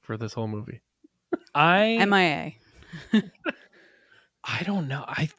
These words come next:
Speaker 2: I kinda wanna say no. I, I think, um, I think part of the reason I'm thinking this, though, is because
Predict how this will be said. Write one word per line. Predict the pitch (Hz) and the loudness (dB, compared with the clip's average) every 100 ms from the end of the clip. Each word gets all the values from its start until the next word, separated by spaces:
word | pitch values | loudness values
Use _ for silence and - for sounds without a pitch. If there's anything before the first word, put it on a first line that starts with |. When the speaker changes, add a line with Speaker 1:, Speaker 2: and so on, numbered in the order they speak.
| - | -8
Speaker 2:
I | 113 143 | -2 -2
kinda | - - 135 139 165 | -4 -6 -2 2 2
wanna | 147 143 | 4 2
say | 131 - 123 | 0 -2 -2
no. | 117 113 117 127 101 - - - | -2 -4 -4 -6 -6 -12 -20 -8
I, | 123 127 131 | -6 -6 -6
I | 131 | -8
think, | - 127 120 131 | -4 -4 -4 -2
um, | 123 123 123 120 117 - _ _ - - | 0 2 0 -2 -6 -10 _ _ -20 -2
I | 143 | -2
think | - 190 175 | 2 2 2
part | - 165 | 2 4
of | 165 | 6
the | 160 | 4
reason | 156 143 143 | 4 4 0
I'm | 135 | 0
thinking | - 139 - 165 | -2 -4 0 2
this, | 170 165 - | 2 0 2
though, | 185 190 196 | 6 6 6
is | 147 135 | 0 -4
because | 147 127 143 135 | -4 -2 -2 -2